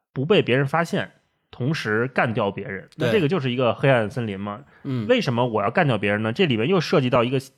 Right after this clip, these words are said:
Speaker 1: 概念叫做猜疑链。这个猜疑链很简单，就是说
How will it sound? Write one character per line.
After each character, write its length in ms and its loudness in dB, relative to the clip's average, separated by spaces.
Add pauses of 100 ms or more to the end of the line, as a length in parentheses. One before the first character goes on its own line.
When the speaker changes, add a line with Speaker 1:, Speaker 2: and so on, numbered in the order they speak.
(300)
Speaker 1:
概 160 2
念 100 -2
叫 80 -2
做 140 0
猜 200 -2
疑 140 0
链。 300 0 (260)
这 80 -2
个 60 2
猜 140 0
疑 40 2
链 160 6
很 100 0
简 220 2
单， 220 2
就 100 2
是 80 6
说 240 4